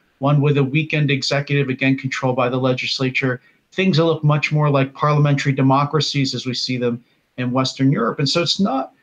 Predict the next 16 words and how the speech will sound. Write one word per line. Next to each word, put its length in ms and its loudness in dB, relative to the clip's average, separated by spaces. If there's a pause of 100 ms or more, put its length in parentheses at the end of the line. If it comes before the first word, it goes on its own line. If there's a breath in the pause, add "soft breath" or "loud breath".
(240 soft breath)
uh, 200 0
just 300 -2
the 80 0
Senate, 640 0
but 140 0
a 40 2
lot 260 -2
of 60 -8
the 60 2
features 480 -2
of 240 -4
the 200 -2
Constitution 800 -2
that 160 -6
they 160 2
wrote 420 0